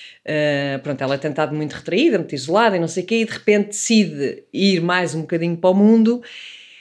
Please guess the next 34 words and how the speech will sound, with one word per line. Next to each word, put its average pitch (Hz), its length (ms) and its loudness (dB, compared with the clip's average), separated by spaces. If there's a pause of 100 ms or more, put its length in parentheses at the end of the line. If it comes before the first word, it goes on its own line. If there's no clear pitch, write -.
(480)
e 214 760 4
estacionou 226 640 4
o 226 60 0
carro 226 360 0
num 226 120 2
sítio 226 580 0
que - 120 -12
quando 233 260 4
lá 220 160 4
chegou 220 280 4
estava 226 200 2
o 226 60 0
carro 226 160 0
riscado. 233 560 0 (480)
Pronto, 113 240 -6
e - 20 -2
ela 147 140 2
disse, 151 120 -8
"Pois, 359 480 4 (160)
estás 190 240 0
a 196 40 6
ver 339 240 4
o 381 40 0
que 302 100 0
é 269 40 2
que 277 60 -4
me 240 80 2
acontece? 262 500 2
Eu 240 60 0
quando 247 180 4
decido 254 420 4
fazer 208 220 2
qualquer 233 300 0
coisa, 381 340 4